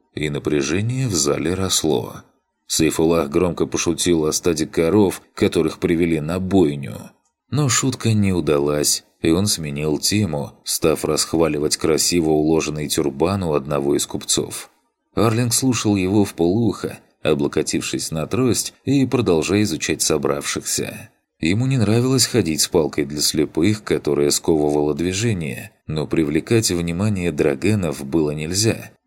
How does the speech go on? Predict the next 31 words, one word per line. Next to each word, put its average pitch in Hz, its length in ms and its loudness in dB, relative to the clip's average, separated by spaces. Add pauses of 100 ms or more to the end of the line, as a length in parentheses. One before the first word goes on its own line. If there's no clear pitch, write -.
Если 78 320 -2
он 78 160 -4
встретит 82 460 -2
тут - 220 -2
Варга 98 480 2
с 82 80 -2
друзьями, 73 760 -2 (140)
вечер 71 600 -2
будет 76 320 -2
испорчен. - 840 -6 (460)
Арлинг 120 440 0
постарался 120 600 2
скрыть 104 380 0
светлые 87 480 2
волосы, 95 680 -2 (160)
спрятав 76 540 -2
их 87 180 -2
под 73 180 -2
головным 76 540 0
платком, 76 580 -2 (300)
но 76 240 -4
прямой 71 360 -2
нос 87 460 -2
и 73 100 -4
рост 87 460 0 (100)
всё - 200 2
равно 82 340 0
выдавали 73 500 0
в 67 120 -4
нём 71 260 -6
Драгана. 71 800 -2